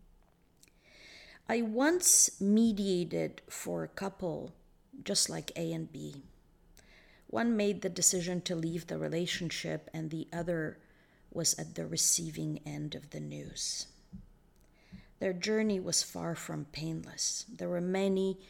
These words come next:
many feelings on both sides. In fact, low tides and high tides of emotion, sunnier days and rainier days, days when words came easily and others where they just would not come at all.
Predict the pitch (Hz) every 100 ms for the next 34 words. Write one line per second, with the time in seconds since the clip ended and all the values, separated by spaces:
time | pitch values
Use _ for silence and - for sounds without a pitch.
0 | - - - - 190 196 190 - 185 175
1 | 175 165 160 156 156 151 - 185 170 170
2 | 170 165 - 160 151 170 165 175 175 180
3 | 180 170 165 165 - 143 147 - 170 170
4 | 170 175 170 165 160 165 170 165 165 160
5 | 165 160 160 - - - - - - 185
6 | 196 190 185 180 175 175 180 165 147 143
7 | 156 180 185 180 185 175 170 175 170 165
8 | - - - - - - - 160 196 190
9 | 196 185 180 160 156 160 175 165 156 -
10 | - 170 147 143 - 170 180 180 165 170
11 | 160 170 160 170 156 160 156 156 - -
12 | 160 - 135 71 71 143 143 - - -
13 | - - 143 - - 147 - - - -
14 | -